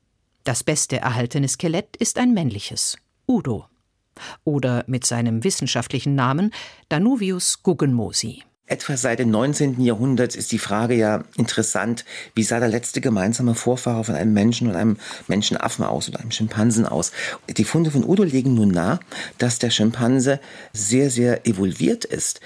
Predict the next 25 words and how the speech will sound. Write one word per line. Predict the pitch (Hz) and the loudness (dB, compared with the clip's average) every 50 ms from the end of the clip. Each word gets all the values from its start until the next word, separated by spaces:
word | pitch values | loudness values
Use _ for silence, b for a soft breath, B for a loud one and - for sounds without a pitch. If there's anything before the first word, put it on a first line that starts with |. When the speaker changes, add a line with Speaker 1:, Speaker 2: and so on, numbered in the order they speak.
| B B B | B B B
Speaker 2:
Er | - 123 | -2 0
hatte | 151 156 160 | 0 2 2
ja | 139 123 | 2 2
genauso | - 123 113 117 131 127 117 | 2 2 2 2 2 2 0
viel | - - 87 | -2 -4 -4
Zeit | - - - 156 190 - - | -4 -2 -2 -2 -2 0 0
wie | 120 98 | -2 0
wir | 101 90 | 0 0
Menschen. | 80 90 87 82 76 - - | 2 2 2 2 0 0 0
Das | 107 113 - | -2 -2 0
heißt | 131 123 127 - - | 0 -2 -2 -2 -2
also, | - 117 117 107 - B B B | 0 2 0 0 0 B B B
der | B 113 | B 0
Schimpanse, | - 123 123 113 120 120 139 135 127 | 2 2 2 2 2 0 0 0 0
der | 107 107 101 | 0 0 0
heute | 104 90 101 | 0 0 2
lebend | 95 113 139 180 165 139 - | 2 4 4 4 4 2 0
ist, | - - - | 0 0 2
nicht | 139 143 - - | 2 0 0 -2
primitiv, | - - 120 107 98 92 - - - 113 147 214 - - B B B B B B | -4 0 2 2 2 2 0 0 0 2 2 0 -2 -4 B B B B B B
ist | 143 139 - - | -2 0 0 0
damit | 123 123 127 123 - | 2 2 2 2 2
nicht | 127 139 143 - - | 0 0 0 0 0
unser | - 131 117 - - - - - | 2 2 2 2 0 -2 -2 0
Urahn, | 131 170 220 208 - - 87 82 78 104 - 202 | 2 2 2 2 0 -2 -4 -4 -2 0 0 0